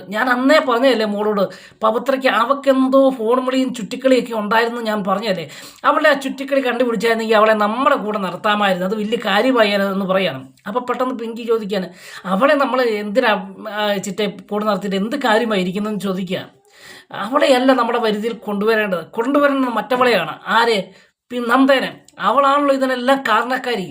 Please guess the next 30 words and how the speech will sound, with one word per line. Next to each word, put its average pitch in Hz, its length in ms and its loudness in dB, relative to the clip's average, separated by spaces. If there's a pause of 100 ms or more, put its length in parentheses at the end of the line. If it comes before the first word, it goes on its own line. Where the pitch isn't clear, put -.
(220)
എന്നെ 233 240 0 (120)
ഈ 247 140 -2
മുറിയുടെ 254 460 2
ഒരു 240 120 2
കോണിൽ 262 420 6
കൊണ്ട് 247 260 0
ഒതുക്കിയത് 233 460 0 (220)
അവളല്ലേ, 220 400 2 (340)
അപ്പം 226 280 0
അവളെ 277 400 4
വേണം 277 280 2
എൻ്റെ 254 160 -4
പരിധിയിൽ 247 360 -2
കൊണ്ടുവരാൻ" 233 400 0 (100)
എന്ന് 240 180 -4
പറയുകയാണ്. 220 500 -2
അപ്പം 214 200 -12
പെട്ടെന്ന് 233 340 -2 (280)
ഗിരിജ 208 240 -2
പറയാണ്, 214 360 -2 (460)
"അവളെ 147 300 -2
മാത്രമല്ല, 247 540 2 (540)
ഈ 190 120 -6
പ്രാവശ്യം 254 420 2
മോളുടെ 240 320 0
കാല് 240 320 2
വാരിയത് 262 360 4 (500)
ഗൗതം 233 440 2
കൂടെ 294 180 2
കൂടിയല്ലേ, 262 540 -4